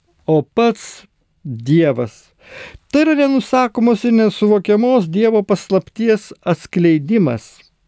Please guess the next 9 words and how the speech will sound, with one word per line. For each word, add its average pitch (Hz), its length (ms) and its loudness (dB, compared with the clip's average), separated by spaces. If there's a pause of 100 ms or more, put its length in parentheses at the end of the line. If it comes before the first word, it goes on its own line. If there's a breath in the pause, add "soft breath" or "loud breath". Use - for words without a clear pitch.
(720)
Jie 294 180 2
mato 294 320 2
savyje 196 400 0
Dievą 208 480 0
kaip 170 240 -4
veidrodyje 165 840 0 (680 loud breath)
ir 185 200 2
šiek 185 200 -2
tiek 240 320 -2